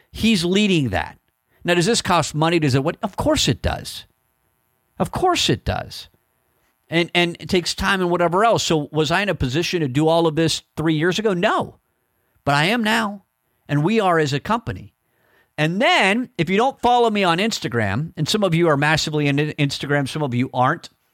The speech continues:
and this is a much longer game. But if you don't follow me, not my, I've got a, two, two accounts. One's my personal account, which is Russ Hill. It's like, I, I don't even know how Instagram, uh,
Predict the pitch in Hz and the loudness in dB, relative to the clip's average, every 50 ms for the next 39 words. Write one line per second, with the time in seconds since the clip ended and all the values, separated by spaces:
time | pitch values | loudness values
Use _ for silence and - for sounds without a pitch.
0 | _ _ _ _ _ _ _ _ _ _ - - - - 143 143 160 160 - 190 | _ _ _ _ _ _ _ _ _ _ -20 -12 -6 -4 0 0 0 0 0 0
1 | 180 170 156 135 135 143 151 147 - - 143 139 139 139 139 139 127 120 101 123 | 0 0 0 0 2 0 0 0 -2 -2 0 2 2 2 2 2 0 0 0 0
2 | 120 117 107 92 80 73 - _ _ _ _ _ _ _ _ _ _ _ _ _ | -2 0 -2 -4 -6 -8 -10 _ _ _ _ _ _ _ _ _ _ _ _ _
3 | _ _ _ - 143 147 131 151 151 185 208 196 - _ - 175 180 175 160 147 | _ _ _ -2 0 2 2 2 2 2 2 0 -2 _ 0 2 4 4 4 4
4 | 143 139 147 165 202 - - _ 220 196 175 165 - - - 151 - 190 185 - | 2 4 4 2 2 0 -4 _ -2 -2 -2 -2 -2 -2 -4 0 2 2 0 0
5 | - _ _ _ - - - 180 175 143 - - - 170 156 - - 127 98 82 | -2 _ _ _ -10 -6 -4 -2 -2 -4 -4 -2 0 0 0 0 0 -2 -2 -2
6 | 90 - - - - - _ _ _ _ _ _ _ - 135 160 180 180 180 175 | -4 -10 -16 -18 -20 -20 _ _ _ _ _ _ _ 0 0 0 0 0 0 0
7 | 170 151 - - - 220 220 208 - - 185 156 131 113 104 - - - 92 90 | 0 0 0 -2 0 0 0 0 0 0 0 0 0 -2 -2 -4 -4 -2 -2 0
8 | 98 101 135 - - _ _ _ _ _ _ _ _ _ - 139 131 - 151 135 | 0 -2 -2 -4 -8 _ _ _ _ _ _ _ _ _ -4 -2 0 2 2 2
9 | 110 98 120 139 147 143 - - - 139 117 113 117 117 113 - 143 147 143 - | 2 2 2 2 2 2 0 0 0 2 2 2 2 0 0 -2 -4 -4 -2 0
10 | - 127 110 - - _ _ - 131 131 117 - 143 139 131 123 117 107 98 98 | 0 0 0 -2 -8 _ _ -2 -2 -2 0 0 0 2 2 2 2 0 0 0
11 | 87 104 101 101 95 - - 113 104 101 104 104 104 101 98 101 120 123 120 - | 0 2 0 0 -2 -4 -8 -10 -6 -4 -4 -4 -4 -6 -8 -12 -12 -14 -14 -14
12 | 120 | -16